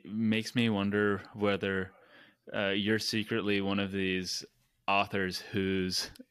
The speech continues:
um, whose pseudonyms <laughs> you gave earlier. Do you write fiction too? I, 'cause I, I actually, I know that you write poetry, and I know this because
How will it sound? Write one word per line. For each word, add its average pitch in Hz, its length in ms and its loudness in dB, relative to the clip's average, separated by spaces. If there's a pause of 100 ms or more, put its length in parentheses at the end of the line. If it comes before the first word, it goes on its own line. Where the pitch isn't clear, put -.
(100)
um, 90 540 -2 (1600)
whose 107 220 0
pseudonyms 90 680 0 (300)
<laughs> - 280 -6
you 110 280 0
gave 95 320 0
earlier. 95 480 2 (240)
Do 120 80 6
you 143 140 10
write 127 400 6
fiction 139 480 -2
too? 135 260 4
I, 131 220 4
'cause 139 180 -2
I, 139 200 4 (400)
I 123 180 6
actually, 131 580 2
I 117 80 4
know 120 240 2
that 175 160 -2
you 120 400 4 (800)
write 117 400 2
poetry, 92 560 0 (420)
and 127 160 4
I 127 80 6
know 131 200 6
this 147 180 2
because 113 720 2